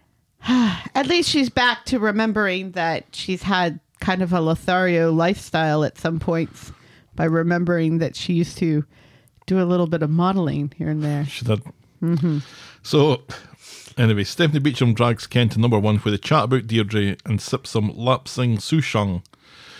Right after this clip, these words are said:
Speaker 2: Stephanie Beacham mentions her script and Ken produces a very thin pile of papers.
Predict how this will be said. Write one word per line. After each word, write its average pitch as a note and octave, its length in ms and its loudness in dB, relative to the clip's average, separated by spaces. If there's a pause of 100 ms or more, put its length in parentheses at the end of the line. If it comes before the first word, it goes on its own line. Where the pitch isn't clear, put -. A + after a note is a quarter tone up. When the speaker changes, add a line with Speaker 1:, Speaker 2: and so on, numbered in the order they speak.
(220)
Speaker 2:
Stephanie D#3+ 320 0
Beacham D3 460 2
mentions C#3 420 0
her B2 100 2
script - 380 -2
and G#2 120 0
Ken E3+ 200 4
produces A#2 400 0
a G#2 80 2
very A#2+ 340 4
thin G#2 300 2
pile G#2 260 0
of G2 80 -4
papers. G#2 480 -2